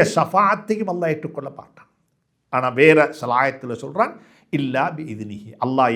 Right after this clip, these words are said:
யாருக்கு அனுமதி கொடுத்திருக்கிறானோ அவர்களை தவிர ஸல்லல்லாஹு அலைஹி வஸல்லம் அவர்கள் சிபாரிசு செய்வார்கள். குர்ஆனை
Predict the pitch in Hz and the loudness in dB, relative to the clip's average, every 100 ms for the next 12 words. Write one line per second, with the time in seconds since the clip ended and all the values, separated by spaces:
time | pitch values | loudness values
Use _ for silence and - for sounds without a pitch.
0 | 123 139 143 139 - 113 143 170 165 160 | 6 6 4 0 -2 -2 0 2 4 2
1 | 139 - 117 - 110 98 156 127 139 156 | -2 -4 -8 -8 -8 -8 -10 -12 -12 -14
2 | - 98 _ 107 135 208 214 - _ - | -14 -16 _ -8 -2 0 -2 -10 _ 2
3 | 160 151 127 123 113 113 - 123 113 - | 4 4 4 2 0 -2 -4 -4 -8 -12
4 | 117 110 104 95 113 104 120 110 143 143 | -10 -10 -12 -16 -18 -16 -16 -14 -12 -12
5 | 123 107 95 87 80 _ _ _ _ _ | -16 -20 -20 -20 -20 _ _ _ _ _
6 | - 175 185 180 180 | 4 8 10 8 6